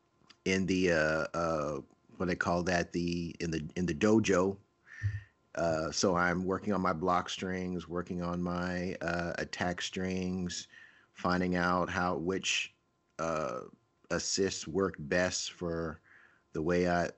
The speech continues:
for my point character and my anchor and, and, you know, how I'm gonna utilize them. 'Cause the way I, the way I have my team set up now, uh, Teen Gohan is my point.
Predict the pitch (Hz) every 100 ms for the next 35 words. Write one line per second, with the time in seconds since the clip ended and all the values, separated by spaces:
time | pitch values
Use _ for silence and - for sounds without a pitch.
0 | - 80 - 90 85 85 78 - 98 95
1 | - 98 90 90 95 92 90 87 76 78
2 | 78 76 - 87 92 - 92 92 92 82
3 | 73 78 78 - 73 73 73 78 - 87
4 | 82 85 87 82 85 87 85 82 80 -
5 | 87 85 87 82 87 90 92 107 107 101
6 | 78 104 113 113 123 110 101 95 - 107
7 | 104 101 98 90 90 95 98 101 104 -
8 | - - _ _ - 92 87 87 85 80
9 | 80 73 - _ _ _ - - 104 104
10 | 104 95 98 95 101 98 95 87 85 85
11 | - 101 107 113 -